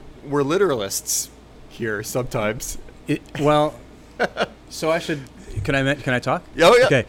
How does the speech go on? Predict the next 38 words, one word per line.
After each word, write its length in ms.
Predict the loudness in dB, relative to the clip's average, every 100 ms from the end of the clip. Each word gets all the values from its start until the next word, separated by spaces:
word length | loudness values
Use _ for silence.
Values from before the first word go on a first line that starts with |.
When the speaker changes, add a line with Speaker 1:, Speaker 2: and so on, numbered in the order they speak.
| -6
Speaker 1:
Yeah, 80 | -2
go 40 | 2
Speaker 2:
So 140 | 6
Speaker 1:
ahead. 140 | 6 6
Speaker 2:
I 100 | 4
was 180 | 4
ac-, 200 | 0 -2
so 240 | -2 0 0
this 120 | 0
past 220 | 0 2
Sunday 160 | 2 2
I 40 |
was 80 | 0
talking 520 | 0 0 0 -2 -2
with 220 | -2 -2 -2
Maya 320 | -2 0 0
Root, 560 | 0 0 -2 -4 -8 -4
um, 540 | -2 -2 -4 -6 -6
one 160 | -4 -4
of 140 | -4
the, 300 | -4 -4 -2
uh, 40 |
other, 600 | -2 -2 -4 -6 -8 -10 -12
you 80 | -14 -16
know, 80 | -16
attendees 320 | -10 -10 -6
here 100 | -6
at 60 | -6
Liberty 240 | -6 -6
Church 220 | -6 -8 -2
Speaker 1:
Yeah. 220 | 0 0
Speaker 2:
Collingswood. 260 | 2 0 -2 -10 -10
Speaker 1:
Also 300 | -8 -6 -6
a 60 |
guest 280 | -4 -4 -2
on 80 | -4
this 100 | -4
pod. 280 | -4 -4